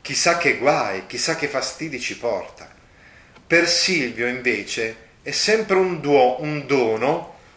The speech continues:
un nuovo inizio, dicevamo un imprevisto. Infatti dice Silvio, "Ogni volta che arriva un ragazzo nuovo mi dico,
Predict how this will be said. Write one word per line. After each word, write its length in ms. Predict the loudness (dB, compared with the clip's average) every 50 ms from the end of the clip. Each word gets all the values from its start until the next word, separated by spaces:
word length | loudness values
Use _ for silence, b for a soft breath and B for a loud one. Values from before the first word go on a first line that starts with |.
| B B
un 180 | -14 -12 -8 -4
nuovo 340 | 2 4 4 4 6 4 2
inizio, 680 | 2 0 -2 -4 -6 -4 -4 -2 -2 0 0 -2 -2 -4
dicevamo 480 | -10 -12 -12 -8 -4 -4 -4 -4 -4 -6
un 80 | -8
imprevisto. 920 | -10 -10 -12 -12 -10 -6 -6 -4 -6 -6 -8 -12 -10 -10 -10 -12 -14 -20 -20 -20 _ b b b b b b b b
Infatti 300 | b -2 -2 -2 -2 -6
dice 260 | -8 -8 -8 -8 -8
Silvio, 520 | -6 -6 -8 -8 -10 -12 -14 -14 -14 -14 -14 B B B B B
"Ogni 260 | -6 -4 -4 -4 -2
volta 380 | 2 4 4 4 4 4 2 2
che 140 | 2 2 2
arriva 300 | 2 2 2 2 2 2
un 80 | 2
ragazzo 440 | 2 2 2 2 2 2 0 -4 -6
nuovo 340 | -6 -4 -4 -4 -4 -6 -8
mi 160 | -8 -10 -12
dico, 380 | -12 -14 -14 -14 -16 -18 -18